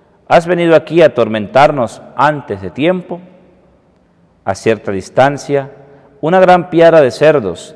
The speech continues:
estaba posando. Los demonios le rogaron: "Si nos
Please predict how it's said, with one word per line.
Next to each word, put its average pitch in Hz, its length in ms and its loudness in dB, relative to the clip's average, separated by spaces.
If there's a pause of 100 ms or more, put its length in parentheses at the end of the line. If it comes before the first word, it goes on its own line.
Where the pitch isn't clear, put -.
estaba 151 760 0
posando. 101 560 -4 (1040)
Los 143 180 2
demonios 180 440 2
le 160 100 4
rogaron: 101 520 -2 (520)
"Si - 240 -10
nos 110 240 -8